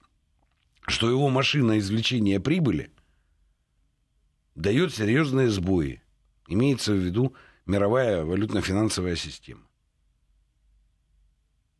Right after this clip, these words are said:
Военного преимущества нет. Возможности спокойно грабить, как раньше было, тоже нет. Как жить дальше?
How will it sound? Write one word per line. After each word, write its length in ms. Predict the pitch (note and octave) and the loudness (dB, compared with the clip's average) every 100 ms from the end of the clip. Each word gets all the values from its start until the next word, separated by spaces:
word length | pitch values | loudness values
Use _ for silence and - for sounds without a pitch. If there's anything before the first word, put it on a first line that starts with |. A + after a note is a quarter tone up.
| _ _ _ _ _ _ _ - | _ _ _ _ _ _ _ -4
Военного 520 | F#2+ D3 F#3 B2+ G2+ | -2 0 0 0 -2
преимущества 640 | F2 G2+ A#2+ - - F#2+ | 0 0 0 0 -2 -2
нет. 360 | F2 D#2+ C#2+ - _ _ _ _ _ | 0 -2 -6 -14 _ _ _ _ _
Возможности 600 | E2 G#2 A#2+ C#3 C3 G2 | -4 0 2 2 0 -2
спокойно 600 | A#2 - B2+ - C3+ A#2 | -4 -4 -6 -2 0 0
грабить, 560 | A2+ C3 E3 A2 D#2 - _ _ _ _ _ _ | 0 0 0 -2 -8 -16 _ _ _ _ _ _
как 320 | E2+ E2+ - | -6 -6 -10
раньше 520 | - F2+ A2 F#2 - D#2+ | -6 -2 0 -2 -4 -6
было, 320 | D2 A#1+ A1+ _ _ _ _ _ _ _ _ _ | -8 -10 -14 _ _ _ _ _ _ _ _ _
тоже 340 | - A2 E2 | -2 -2 -2
нет. 280 | D#2 C#2 - _ _ _ _ | -4 -8 -12 _ _ _ _
Как 220 | C3 D#3 | -2 -2
жить 260 | D#3+ F3 D3+ | -2 0 0
дальше? 420 | D3+ E2 - | 0 0 -6